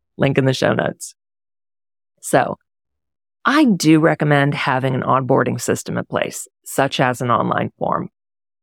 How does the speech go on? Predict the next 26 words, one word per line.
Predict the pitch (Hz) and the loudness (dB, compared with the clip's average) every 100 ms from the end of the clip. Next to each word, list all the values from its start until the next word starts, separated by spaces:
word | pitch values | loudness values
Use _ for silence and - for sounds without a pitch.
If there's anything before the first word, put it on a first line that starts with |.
| - | 0
And | 165 | 4
you'll | 190 165 - | 4 2 0
definitely | 127 147 185 185 | 0 2 2 2
want | 165 135 - | 4 2 -2
to | - 147 | -2 -6
use | 117 127 131 127 120 - | -2 -2 0 0 -2 -4
an | 143 - - | -4 -4 -2
online | 135 143 151 143 139 139 | 2 4 4 2 2 0
scheduling | 131 - - - 120 120 113 113 - | -2 -6 -8 -4 -2 -2 -4 -4 -6
system | - - - 120 | -8 -8 -6 -6
for | 117 | -2
your | 117 | -4
guests, | - 120 - - - - - _ _ _ _ _ _ | 0 -2 -2 -8 -12 -14 -16 _ _ _ _ _ _
whether | 147 143 135 143 | 0 2 2 -4
they | 135 127 127 | 0 2 2
are | - 127 127 123 _ _ _ _ _ _ | 0 0 0 -2 _ _ _ _ _ _
guests | - 135 127 - - | 0 0 -2 -10 -10
you've | 123 165 165 | 0 2 2
invited | 139 135 123 123 123 | 0 0 0 -2 -2
or | 139 | -4
guests | 127 120 120 - - | -2 -2 -2 -4 -4
who | 127 123 117 | -2 -2 -2
reach | 127 120 - | -2 -2 0
out | - | -4
to | - 131 | -4 -10
you. | 147 - | -8 -8